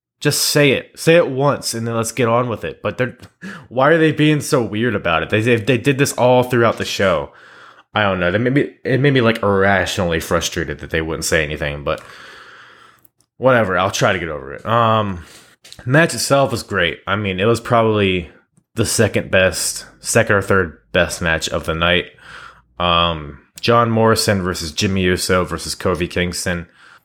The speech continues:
Ladder matches are weird with no crowd, man. I <laughs> mean, it's like these guys are, like, killing themselves out there,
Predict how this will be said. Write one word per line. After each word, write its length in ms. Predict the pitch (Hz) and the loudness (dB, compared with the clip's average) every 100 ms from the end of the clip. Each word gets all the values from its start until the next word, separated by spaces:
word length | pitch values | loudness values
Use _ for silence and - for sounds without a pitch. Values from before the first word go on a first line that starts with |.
| _ _ | _ _
Ladder 260 | 110 175 185 | -2 0 2
matches 320 | 151 123 110 | 0 0 -2
are 80 | 101 | -2
weird 280 | 95 107 | 0 -2
with 160 | 85 87 | -4 -6
no 100 | 82 | -8
crowd, 360 | - 87 80 73 | -2 -2 -2 -4
man. 280 | 73 73 76 _ - - _ _ - | -8 -8 -12 _ -20 -20 _ _ -8
I 120 | 92 | -4
<laughs> 0 | |
mean, 320 | 104 98 147 104 | -2 2 2 4
it's 340 | 165 131 127 | 2 2 0
like 340 | 135 123 - - - - - - | 2 2 0 -18 -20 -20 -20 -6
these 180 | 113 113 | -2 0
guys 380 | 123 120 120 101 | 2 2 2 0
are, 260 | 92 90 | 2 0
like, 420 | 95 90 87 - - | 0 -2 -2 -8 -14
killing 400 | - 110 110 101 | -4 0 0 0
themselves 600 | 90 80 90 82 78 78 | -2 -2 2 2 2 2
out 240 | 78 - | 0 0
there, 440 | 82 78 78 - | 0 2 2 -2